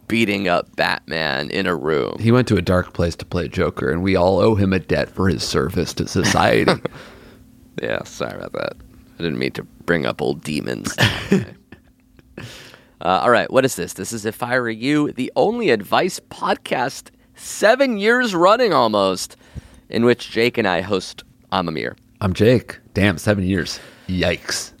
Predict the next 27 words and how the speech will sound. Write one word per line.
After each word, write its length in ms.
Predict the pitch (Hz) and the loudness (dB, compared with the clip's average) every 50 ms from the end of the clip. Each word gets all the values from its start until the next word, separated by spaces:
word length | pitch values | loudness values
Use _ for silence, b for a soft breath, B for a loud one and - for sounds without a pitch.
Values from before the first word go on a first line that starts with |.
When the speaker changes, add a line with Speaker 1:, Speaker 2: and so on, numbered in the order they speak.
| _ _ _ - - | _ _ _ -20 -18
Speaker 1:
I 40 | - | -14
think 120 | - 104 | -8 -2
it'll 120 | 120 117 107 | 2 2 4
be 100 | 92 90 | 2 2
seven 260 | - - 95 92 92 | 2 2 2 2 2
years 200 | 85 85 85 85 | 0 0 0 -2
in 180 | 78 69 69 71 | -4 -6 -4 -4
May, 320 | 71 71 64 58 58 - - | -2 -2 0 -2 -2 -4 -6
so 140 | - - 95 | -4 -4 -2
I'm 100 | 92 92 | -2 -2
jumping 320 | - 104 98 90 104 101 | -2 -2 -2 -2 -2 -2
the 100 | 92 90 | -2 0
gum, 200 | 85 87 82 - - - _ _ _ - | 0 0 -2 -2 -4 -10 _ _ _ -4
gun 220 | - 95 92 87 - | -2 0 0 0 0
a 80 | - 92 | -2 -2
little 400 | 87 82 85 104 113 95 87 80 | -2 2 4 4 4 4 4 0
bit. 220 | - - - - - - - - | -2 -6 -12 -12 -16 -14 -10 -4
Speaker 2:
Jumping 280 | - - 151 120 131 147 | -2 -2 0 0 0 0
Speaker 1:
Just 140 | 139 135 120 | 0 0 0
Speaker 2:
the 60 | 113 | 2
Speaker 1:
a 20 | 123 | 2
Speaker 2:
gum. 420 | 123 120 131 139 127 104 85 82 - | 2 2 4 2 0 -2 -6 -8 -6
I 80 | - 101 | -4 -2
love 300 | 101 104 113 131 127 104 104 | 0 0 0 0 -2 -2 -2
that. 340 | 90 87 85 78 - - | -4 -4 -4 -6 -8 -6
Nice 260 | 101 107 120 135 127 - | 0 2 2 2 2 0
flub. 520 | - _ - 110 113 101 95 80 - - | -8 _ -2 0 2 2 2 0 -2 -8